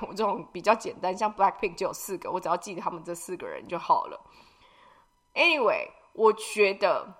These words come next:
这真-，就是这个纪录片真的是会帮助韩国打响他们的，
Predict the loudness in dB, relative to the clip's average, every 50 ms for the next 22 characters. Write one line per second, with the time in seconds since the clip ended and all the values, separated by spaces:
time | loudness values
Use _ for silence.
0 | _ _ -2 2 2 2 2 0 -6 -6 -6 -6 -10 -8 -6 -2 0 0 0 -2
1 | 0 0 2 2 2 2 -2 -2 -4 0 0 0 0 -2 -4 -6 -6 -6 -6 -6
2 | -4 -2 -4 -4 -4 -4 -6 -6 -4 -4 0 0 0 0 0 0 6 10 10 10
3 | 10 8 0 -10 -10 -6 -6 -6 -6 -6 -10 -16 _ -20 _ _ _ _ _ _
4 | _ -12 -10 -8 -4 2 4 4 4 2 0 -6 -4 -4 -4 -2 0 2 4 4
5 | 2 2 0 -4 -4 -4 -2 4 6 6 6 6 2 -2 -4 -6 -4 -2 -2 0
6 | 0 -2 -4 -6 -10